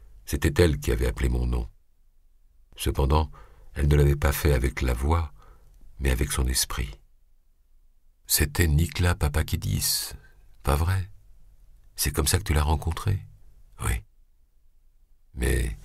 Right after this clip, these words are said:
bien que je ne lui ai pas répondu, elle avait quand même entendu quelque chose. Alors les jours suivants, elle était revenue. Elle avait tourné un peu autour de la maison dans l'espoir de percevoir encore quelque chose. « Alors ce n'est pas Linda qui t'a sauvé. » «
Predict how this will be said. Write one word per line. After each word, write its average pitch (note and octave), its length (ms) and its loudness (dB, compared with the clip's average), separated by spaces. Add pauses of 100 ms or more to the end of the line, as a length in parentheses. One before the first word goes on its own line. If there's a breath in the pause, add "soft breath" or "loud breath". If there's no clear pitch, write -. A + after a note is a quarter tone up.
(460 loud breath)
bien D2 200 2
que D#2 120 2
je C#2+ 100 4
ne D2 120 6
lui D2 160 6
ai D2 60 4
pas D#2+ 180 2
répondu, C#2+ 600 -2 (460)
elle D2+ 120 0
avait D#2 200 2
quand D2 120 2
même D2+ 160 4
entendu C#2+ 340 2
quelque A#1+ 260 -2
chose. B1 420 -4 (1200)
Alors E2 200 4
les E2 120 4
jours E2 220 2
suivants, F#2+ 480 2 (260 loud breath)
elle D#2 120 0
était D#2+ 200 2
revenue. C2+ 560 0 (580 soft breath)
Elle D2 140 -2
avait E2+ 180 4
tourné E2 360 4
un D2+ 120 4
peu D2 160 0
autour D2 240 2
de C2 60 2
la C2 140 2
maison C#2+ 340 4
dans D2 100 0
l'espoir C2 380 0
de C#2+ 80 2
percevoir C#2+ 540 0
encore D2 260 0
quelque C#2+ 320 0
chose. « B1+ 460 0 (1600)
Alors D2 240 2
ce - 100 2
n'est C2+ 140 2
pas D#2 140 2
Linda D2 480 2
qui - 160 -4
t'a - 100 -4
sauvé. » « - 460 -4